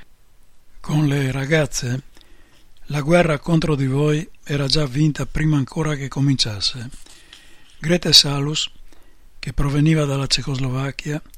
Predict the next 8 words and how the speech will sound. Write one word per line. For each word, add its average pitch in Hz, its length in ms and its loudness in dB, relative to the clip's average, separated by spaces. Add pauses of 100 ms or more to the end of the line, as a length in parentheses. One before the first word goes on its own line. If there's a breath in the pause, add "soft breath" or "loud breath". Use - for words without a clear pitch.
(480 soft breath)
e 147 440 -2 (560)
la 143 180 -6
cui 170 240 0
lingua 160 360 4
madre 151 460 0
era 143 180 -4
il 127 100 -6
tedesco, 139 640 -4